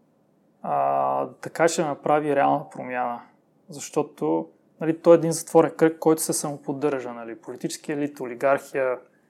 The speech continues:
бизнесите, свързани всичките. А, и това е много дразнещо. Особено когато го виждаш, нали. А, <laughs> България е изключително дразнещо,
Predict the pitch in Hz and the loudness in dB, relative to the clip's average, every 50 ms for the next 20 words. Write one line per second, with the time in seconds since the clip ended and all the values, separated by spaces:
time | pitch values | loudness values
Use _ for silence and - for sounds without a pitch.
0 | _ _ _ _ _ _ _ _ _ _ _ _ _ _ _ - 147 139 143 143 | _ _ _ _ _ _ _ _ _ _ _ _ _ _ _ -12 -4 0 0 0
1 | 147 147 - - - 143 - 147 131 - - 143 131 131 135 135 123 - - 147 | 0 0 -2 -4 -6 -8 -8 -8 -8 -6 -6 -6 -6 -6 -8 -10 -10 -10 -10 -12
2 | - - - - - - 143 135 139 - _ _ _ _ _ _ _ _ _ _ | -14 -18 -18 -14 -10 -8 -6 -6 -8 -10 _ _ _ _ _ _ _ _ _ _
3 | _ _ _ _ _ _ _ _ - - 160 160 156 151 151 156 - - 196 196 | _ _ _ _ _ _ _ _ -14 -12 -10 -8 -8 -8 -8 -10 -6 -2 -2 -2
4 | 180 170 170 160 143 151 131 123 117 117 113 - - _ - - - - - - | 0 -2 -4 -2 -2 -2 -2 -2 -2 -6 -10 -12 -14 _ -20 -20 -16 -8 -4 -2
5 | 160 165 160 - - 156 151 151 151 156 139 147 139 127 151 147 143 135 123 - | -2 -2 -2 -2 -2 -2 -2 -2 -2 -6 -10 -10 -8 -6 -6 -6 -6 -6 -8 -10
6 | - 135 127 123 123 123 120 117 - _ _ _ _ _ _ _ _ _ _ _ | -10 -12 -12 -10 -10 -10 -10 -12 -14 _ _ _ _ _ _ _ _ _ _ _
7 | _ _ - - - - - - - - - 160 - - 180 - - - - _ | _ _ -16 -12 -10 -8 -6 -6 -4 -4 -4 -4 -6 -6 -8 -10 -14 -20 -20 _
8 | _ _ _ _ _ _ _ _ - 160 139 151 143 131 160 160 170 165 160 151 | _ _ _ _ _ _ _ _ -6 -2 0 0 2 4 4 4 6 6 4 2
9 | - 143 - - - 135 - - 190 165 143 147 151 175 | 0 -2 -6 -8 -8 -10 -6 -4 -4 -2 0 0 0 0